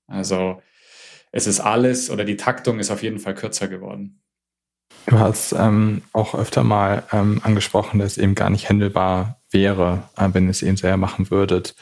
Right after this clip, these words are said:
Speaker 2: einfach wegen bestimmter Aktionen. Ich habe gerade auf eurer Seite auch parallel geguckt und da komme ich der,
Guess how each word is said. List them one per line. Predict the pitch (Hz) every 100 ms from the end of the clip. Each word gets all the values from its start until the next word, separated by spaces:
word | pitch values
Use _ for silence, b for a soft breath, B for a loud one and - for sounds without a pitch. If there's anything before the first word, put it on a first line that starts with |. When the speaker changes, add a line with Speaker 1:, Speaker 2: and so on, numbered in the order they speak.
| b b b
Speaker 2:
einfach | - 98 - - -
wegen | 101 92 95 95 104 -
bestimmter | 113 - 104 71
Aktionen. | 98 - 110 107 95 95 B B B _
Ich | - 113
habe | 110
gerade | 120 113
auf | -
eurer | 107 104 110
Seite | 107 104 120
auch | 123
parallel | - 123 113
geguckt | 107 120 113
und | 95
da | 104
komme | - 104
ich | 101
der, | 104 101 98 87